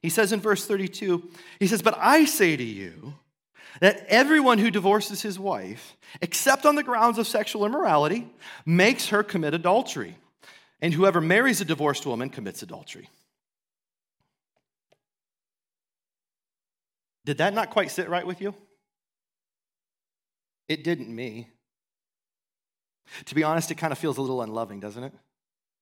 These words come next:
We, we can, we can nod our head there. It feels un-, unloving, i-, if not, um, abusive to women almost. It kind of feels like that, that, that Jesus is penalizing the woman for what the man did,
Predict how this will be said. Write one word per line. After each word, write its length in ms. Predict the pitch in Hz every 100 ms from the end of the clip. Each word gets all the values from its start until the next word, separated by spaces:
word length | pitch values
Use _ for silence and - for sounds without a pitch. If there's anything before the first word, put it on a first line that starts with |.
| -
We, 100 | 143
we 140 | 143
can, 180 | 143 139
we 80 | 127
can 140 | 139
nod 180 | 123 113
our 60 | 95
head 240 | 98 87
there. 220 | 87 - _ _ _ _ _ _ _ _ _ _ -
It 80 | -
feels 200 | 185 190
un-, 240 | 180 165 156
unloving, 420 | 160 156 160 170 - 180
i-, 160 | 190 185
if 240 | 196 -
not, 480 | 170 175 170 170 - - _ _
um, 440 | 143 139 123 113 110 139
abusive 500 | 120 151 170 165 -
to 80 | 139
women 420 | 123 160 180 175
almost. 480 | 170 190 247 - - - _ _ _ _ _ _ _ _ _ _ _ _ - 175
It 140 | 233
kind 220 | - 285
of 60 | 320
feels 280 | 285 285 240
like 200 | 214 175
that, 180 | 202 196
that, 180 | 185 - -
that 140 | 202
Jesus 320 | 233 208 190
is 100 | 175
penalizing 680 | - 262 240 208 196 170 185
the 100 | 170
woman 460 | 175 220 220 190 160
for 140 | 175
what 160 | 170 170
the 80 |
man 440 | 160 175 180 170 160
did, 440 | 165 151 123 107